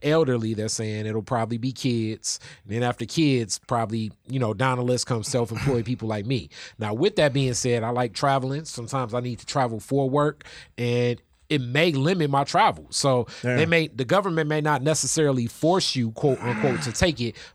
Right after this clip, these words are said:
Speaker 1: but you will not have certain liberties available to you.
Speaker 2: That's what this, that's the pressure they gonna
Speaker 1: So
Speaker 2: put on you.
Speaker 1: the pressure also may come even, even, like, with restaurants. It may be one of those things where naturally,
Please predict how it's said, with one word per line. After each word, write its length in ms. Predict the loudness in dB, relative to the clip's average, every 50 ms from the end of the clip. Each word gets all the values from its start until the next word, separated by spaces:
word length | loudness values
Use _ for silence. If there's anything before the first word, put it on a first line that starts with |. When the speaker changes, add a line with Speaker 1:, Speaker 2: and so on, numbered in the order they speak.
| _
Speaker 1:
but 360 | 0 2 4 4 4 2 0 -4 -12 -20 -20 -20 -16 -6
you 200 | -2 2 2 4
will 300 | 4 4 4 4 2 2
not 480 | 0 0 2 2 4 4 4 2 0 -4 -10 _ _
have 300 | -2 2 2 2 2 0
certain 480 | 0 2 2 2 2 0 -2 -2 0 2
liberties 800 | 2 4 4 2 2 0 0 0 -2 -2 -2 -4 -4 -6 -8 -8 _
available 560 | -8 -4 0 2 2 4 2 2 0 -2 -6
to 160 | -6 -6 -8 -8
you. 160 | -10 -14 -20 _ -2
Speaker 2:
That's 220 | 0 2 2 2 0
what 80 | -2
this, 100 | -2 -2 0
that's 180 | 0 0 0
the 100 | 0 -4
pressure 320 | -2 0 2 4 4 4 4
they 80 | 4
gonna 140 | 4 4 2
Speaker 1:
So 60 | 2 2
Speaker 2:
put 100 | 2 2
on 220 | 2 0 -2 -4
you. 80 | -8 -6 -6
Speaker 1:
the 100 | -6 -4
pressure 680 | 0 2 2 2 4 2 2 2 2 2 2 0 -2 -6 _ 0
also 360 | 2 4 4 4 4 2 2
may 240 | 2 2 2 2 2
come 440 | 2 0 2 2 2 2 0 -4 -6 -4
even, 400 | -2 -2 0 2 2 2 0 0 -4 _
even, 240 | -4 -2 0 0 2
like, 180 | 2 2 2 2
with 200 | 2 2 2 4
restaurants. 640 | 2 2 2 2 0 0 0 -2 -2 -6 -8 -6 -4
It 100 | -2 2
may 120 | 2 2 4
be 100 | 4 4
one 160 | 4 4 4
of 60 | 4
those 180 | 2 2 2 0
things 320 | 0 0 0 0 0 0
where 240 | 2 4 4 4 2
naturally, 760 | 2 2 4 4 4 4 2 0 0 0 2 0 -2 -2 -6